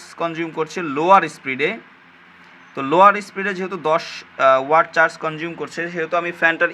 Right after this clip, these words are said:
স্পিড, আহ, এখন একটু বাড়িয়ে দিব,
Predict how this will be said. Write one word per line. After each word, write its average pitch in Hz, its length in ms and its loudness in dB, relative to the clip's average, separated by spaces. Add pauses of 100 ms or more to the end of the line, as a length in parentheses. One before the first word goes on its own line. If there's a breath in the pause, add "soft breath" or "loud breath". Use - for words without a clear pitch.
স্পিড, 180 480 -6 (760)
আহ, 131 260 4
এখন 160 200 0
একটু 160 140 -8
বাড়িয়ে 151 360 2
দিব, 147 320 -6